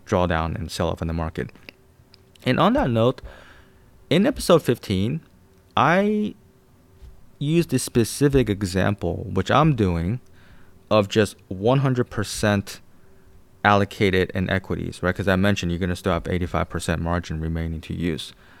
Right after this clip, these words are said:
And I said,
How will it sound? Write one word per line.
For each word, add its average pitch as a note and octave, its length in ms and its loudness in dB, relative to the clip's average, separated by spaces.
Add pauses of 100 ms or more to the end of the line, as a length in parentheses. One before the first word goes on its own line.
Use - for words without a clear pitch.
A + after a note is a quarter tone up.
(280)
And F2 380 -2 (180)
I A#2+ 480 2 (760)
said, F#2+ 300 0